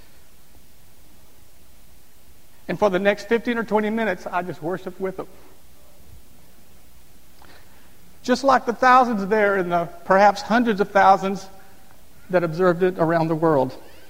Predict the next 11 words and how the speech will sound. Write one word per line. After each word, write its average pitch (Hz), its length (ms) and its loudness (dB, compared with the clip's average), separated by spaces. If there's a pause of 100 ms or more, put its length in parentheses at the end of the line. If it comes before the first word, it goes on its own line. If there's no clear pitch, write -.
(400)
Some 214 160 -4
of 208 80 2
my 196 140 0
staff 208 360 2
came 180 140 -2
to 180 80 -4
my 180 80 2
office 185 460 2
during 165 180 2
this 156 160 0
time, 175 400 2